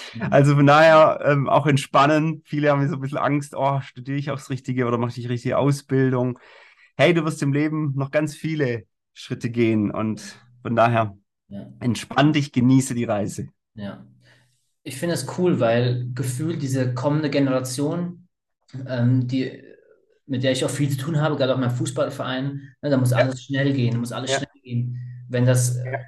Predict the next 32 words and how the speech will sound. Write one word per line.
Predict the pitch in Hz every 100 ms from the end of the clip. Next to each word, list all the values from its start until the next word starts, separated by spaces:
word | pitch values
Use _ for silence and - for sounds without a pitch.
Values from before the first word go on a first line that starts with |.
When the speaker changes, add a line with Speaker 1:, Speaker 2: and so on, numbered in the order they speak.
| _ _ _
Speaker 1:
wenn | 127 131 127 127
das | 127 123
W | 147
lan | 151
zu | 143 139
Hause | 143 151
nicht | 151 - -
gerade | 143 131
funktio-, | 131 151 147 -
nicht | 147 -
schnell | 147 156
genug | 160 165
ist, | 165 - _ -
switche | - 160 156
ich | 127
um | 156 147
auf | 131
mobile | 139 143 139 135
Daten, | 127 143 151 135
weil | 120 120
das | 123 123
weiß | 131 139
ich, |
das | 135 -
geht | 139
schnell. | - 147 151 180 - _ _
<laughs> | - 127 - - - - - -
Frisst | 165 165 -
zwar, | 170 165
aber, | - 127 131 - - -
Speaker 2:
Ja. | 131
Speaker 1:
ne, | 95